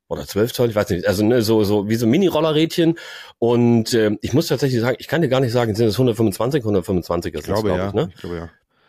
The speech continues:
Speaker 1: Und, äh, ist tatsächlich ein Kultmotorrad, kommt sogar schon in den neunziger Jahren in Simpsons vor. Da gibt's eine Folge,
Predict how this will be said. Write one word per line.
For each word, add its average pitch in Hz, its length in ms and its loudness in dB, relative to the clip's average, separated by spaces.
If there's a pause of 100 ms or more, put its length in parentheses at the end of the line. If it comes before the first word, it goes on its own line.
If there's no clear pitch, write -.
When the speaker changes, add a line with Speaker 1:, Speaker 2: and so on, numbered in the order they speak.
(560)
Speaker 1:
Und, 110 680 4
äh, 107 200 2
ist 151 200 0
tatsächlich 160 420 -2
ein 127 60 2
Kultmotorrad, 139 560 0
kommt 233 260 0
sogar 135 300 0
schon 151 320 2
in 151 180 2
den 143 100 4
neunziger 135 380 2
Jahren 123 480 0
in 123 300 0
Simpsons - 560 -2
vor. 95 320 0 (400)
Da 104 80 0
gibt's 117 320 -4
eine 127 680 2
Folge, 117 760 2